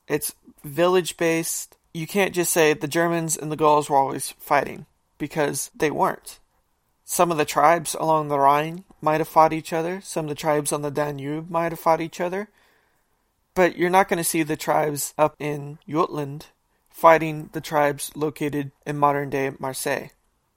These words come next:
Why would they? So we can't just automatically assume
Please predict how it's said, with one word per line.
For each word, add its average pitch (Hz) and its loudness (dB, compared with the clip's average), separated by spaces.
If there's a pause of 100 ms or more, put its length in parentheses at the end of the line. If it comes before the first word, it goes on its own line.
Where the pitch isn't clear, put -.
(360)
Why 151 6
would 156 -4
they? - -6 (640)
So 175 0
we 175 2
can't 190 0
just - -2 (360)
automatically 156 0
assume 160 0